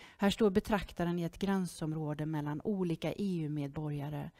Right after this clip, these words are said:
med olika förutsättningar, men med liknande behov, med olika erfarenheter och intressen, men med liknande känslor,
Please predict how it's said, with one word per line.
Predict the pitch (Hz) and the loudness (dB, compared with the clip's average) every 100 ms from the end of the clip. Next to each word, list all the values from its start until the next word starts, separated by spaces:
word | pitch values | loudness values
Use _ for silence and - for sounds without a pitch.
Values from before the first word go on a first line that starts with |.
| - - | -20 -4
med | - 196 | 0 2
olika | 233 214 190 196 | 4 4 2 0
förutsättningar, | - 214 180 156 - 151 - - 156 147 151 - - - | 2 2 2 0 -2 -4 -4 -8 -4 -4 -6 -10 -20 -2
men | 208 214 | 4 6
med | 220 | 6
liknande | 233 220 156 - 160 160 | 6 6 4 -2 -2 0
behov, | 175 170 147 - - - _ _ - - - - | 0 0 -2 -4 -12 -20 _ _ -20 -20 -20 -2
med | 190 - | 2 4
olika | 214 196 175 165 180 | 6 6 4 2 2
erfarenheter | 220 202 165 - 156 156 151 147 - 160 151 165 | 4 4 2 0 -2 -2 -4 -6 -8 -6 -6 -6
och | - 208 | 2 4
intressen, | 190 185 202 - - - 139 165 - _ _ - _ | 4 2 0 -2 -8 -6 -6 -8 -16 _ _ -20 _
men | 190 175 | 2 4
med | 170 | 4
liknande | 180 202 170 - 143 156 | 4 2 2 -2 -2 -2
känslor, | 160 180 175 160 - 143 170 | -4 -4 -2 -4 -8 -8 -10